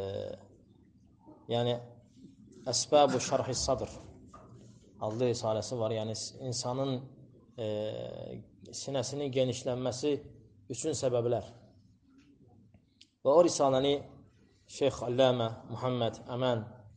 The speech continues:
Əl-Cəmi Rahiməhullah şərh eləyib və istəyir o risalə oxuyaq. Təbii ki, ikisi də mərufdur. Şeyx, Şeyxülislam Şəmsüddin İbn-i Qeym Rahiməhullah mərufdur. Şeyxülislam İbn-i Teymiyyə Rahimahullahın ən bariz tələbələrindəndir.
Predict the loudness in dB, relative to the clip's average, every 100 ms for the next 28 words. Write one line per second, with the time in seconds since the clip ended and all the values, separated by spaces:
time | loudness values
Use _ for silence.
0 | -20 _ _ _ _ -6 0 0 0 -2
1 | -4 -6 -6 -2 0 0 -4 -20 -20 _
2 | -20 _ _ _ _ _ _ _ _ _
3 | _ _ _ _ _ -20 -10 0 2 4
4 | 2 0 -2 -10 -16 -2 -2 0 2 4
5 | 4 2 0 0 0 -2 -4 -6 -6 -2
6 | 2 2 0 -6 0 2 4 2 2 0
7 | -2 -4 -16 -20 -20 _ -12 -2 0 -2
8 | -12 -20 -20 -20 -12 -6 -2 -2 0 0
9 | -2 -4 -6 -2 -2 -2 -10 -20 -20 -20
10 | _ _ -6 -2 0 2 2 2 0 0
11 | 0 0 2 2 0 -4 -4 -8 -20 -20
12 | -20 _ _ _ _ _ -10 -6 -4 -4
13 | -4 -4 -4 -2 -2 -2 0 0 0 2
14 | 4 4 2 0 0 2 0 0 -2 -2
15 | -4